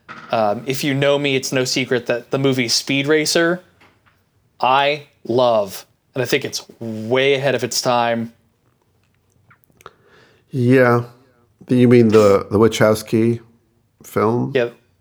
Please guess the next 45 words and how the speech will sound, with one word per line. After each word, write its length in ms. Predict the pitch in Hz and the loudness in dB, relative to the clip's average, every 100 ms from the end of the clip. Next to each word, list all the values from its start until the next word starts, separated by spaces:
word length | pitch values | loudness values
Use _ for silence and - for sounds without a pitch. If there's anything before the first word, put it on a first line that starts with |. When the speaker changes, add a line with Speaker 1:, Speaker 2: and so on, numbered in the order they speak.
| _ | _
Speaker 1:
yeah, 160 | - 113 | -2 0
the 60 | |
Wachowski 460 | 107 - 127 - 127 | -2 -2 -2 -2 -6
siblings 400 | - 117 113 110 | -4 -2 -4 -4
film. 520 | 123 117 117 113 113 - | -2 0 0 -2 -6 -6
Um, 480 | 113 110 107 107 107 _ _ _ _ - | -2 0 -2 -4 -10 _ _ _ _ -2
it 120 | 135 | 0
has 200 | 131 - | 0 -2
the 100 | 147 | -4
innovative, 400 | 151 135 131 127 | -2 0 0 -2
what 120 | 117 117 | 0 -2
I 80 | |
call 240 | 113 131 117 | 0 -2 -2
the 100 | 113 | -2
spinning 440 | - - 135 120 | -4 -2 -4 -4
heads 300 | 113 127 127 | -4 -4 -4
montage. 760 | 131 131 127 143 135 139 135 - _ _ _ _ _ - | -4 -4 -2 -2 0 -2 -6 -14 _ _ _ _ _ -4
Ugh, 320 | 123 117 - - _ _ _ _ _ _ _ - | -2 -2 -6 -20 _ _ _ _ _ _ _ -6
I 80 | 120 | -4
love 240 | 113 107 | -2 -4
it. 80 | 110 | -6
And 140 | 123 | -10
critical 480 | - 156 156 160 156 | -2 0 0 2 0
opinions 380 | 143 143 139 123 | 0 -4 -4 -4
beginning 260 | 120 127 117 | -6 -6 -6
to 60 | |
come 100 | 123 | -4
around 280 | 110 110 117 | -2 -2 -4
to 80 | 113 | -6
me 160 | 110 | -6
and 120 | 107 107 | -6 -6
say, 160 | 113 | -6
like, 200 | 110 120 | -6 -6
"Speed 240 | - 175 175 | -6 -4 -4
Racer 240 | 160 175 | -2 -2
is 80 | 139 | -2
a 60 | |
really 280 | 117 120 117 | -4 -4 -4
good 180 | 113 120 | -4 -4
movie. 400 | 135 127 113 113 _ _ _ _ _ _ _ _ | -4 -2 -4 -8 _ _ _ _ _ _ _ _
Not 280 | 135 131 135 | -4 -4 -4
respected 420 | 139 - 123 123 | -4 -4 -4 -4
at 60 | 113 | -6
the 60 | |
time, 400 | 113 120 107 101 | -6 -4 -4 -8